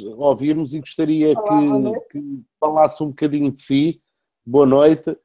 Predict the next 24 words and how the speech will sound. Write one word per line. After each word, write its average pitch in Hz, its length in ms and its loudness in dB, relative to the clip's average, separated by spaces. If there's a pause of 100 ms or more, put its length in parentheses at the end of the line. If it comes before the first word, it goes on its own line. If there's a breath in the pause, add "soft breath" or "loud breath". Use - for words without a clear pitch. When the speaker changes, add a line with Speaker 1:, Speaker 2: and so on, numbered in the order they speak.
(400)
Speaker 1:
Fa-, 151 260 2
falasse 165 440 2
um 151 40 -8
bocadinho 151 340 -6
de - 100 -20
si, 156 240 -6
vamos 156 240 -4
tentar 156 360 0
ser 160 200 -2
o 151 80 0
mais 147 280 0
curto 143 280 -4
possível, 147 460 0
mas 147 180 -4
eu 151 100 0
também 151 240 -2
vou 147 160 0
puxar 147 260 -2
por - 100 -18
si 160 160 -8
se - 80 -14
você 151 260 -2
não 156 100 0
falar, 143 460 2